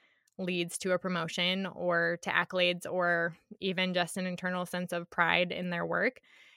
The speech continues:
And so there's a double-sided incentive there, which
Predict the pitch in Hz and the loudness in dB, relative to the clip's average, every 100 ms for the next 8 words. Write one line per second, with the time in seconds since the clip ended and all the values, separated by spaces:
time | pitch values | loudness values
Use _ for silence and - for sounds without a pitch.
0 | _ _ 196 185 180 180 - 185 185 180 | _ _ 0 0 0 -4 0 2 2 2
1 | 180 185 175 180 190 180 180 180 180 175 | 0 0 0 2 0 0 0 2 0 -2
2 | 165 175 175 175 170 170 185 180 - | -4 -4 -2 -2 0 0 0 0 -4